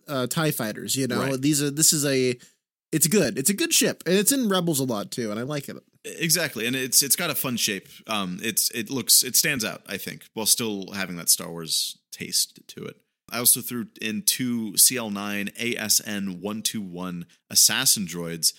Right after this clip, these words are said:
Speaker 2: since they were a good, fair threat and seemed to mesh well with Atorn's theme as, you know, being killer droids. These are the same droids that attempted to assassinate Padme with bugs.
Speaker 1: <laughs>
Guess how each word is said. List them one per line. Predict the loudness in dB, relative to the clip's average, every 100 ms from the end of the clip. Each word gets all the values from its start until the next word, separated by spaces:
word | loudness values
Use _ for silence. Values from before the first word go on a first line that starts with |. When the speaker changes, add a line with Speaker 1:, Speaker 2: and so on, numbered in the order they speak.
| _ _ -2
Speaker 2:
since | 0
they | 2 0
were | -2
a | -4
good, | -4 -2 -2 -2
fair | -2 -2 -2 -2
threat | -4 -6 -4 -4 -4
and | -6 2
seemed | 4 4 -2
to |
mesh | -4 -6 -6
well | -6 -8
with | -8
Atorn's | -10 -10 -6 -4
theme | -4 -10 -14 -2
as, | 0 0
you | -2
know, | -16 -14
being | -14 -14 -18 _ _ -10
killer | 2 2 2
droids. | -8 -10 -8 -4 -6 -6 _ _ _ _
These | 2 4
are | 4
the | 4
same | 4 2
droids | -2 -2 -2
that | -4
attempted | -6 -10 -10
to | -4
assassinate | 2 2 2 -2 -2 -8
Padme | -10 -8 -8 -10
with | -10
bugs. | -10 -8 -6 -6 -8 _ _ _ _ _ _ _ _ _ _ _ _ _ _ _ -20
Speaker 1:
<laughs> | -4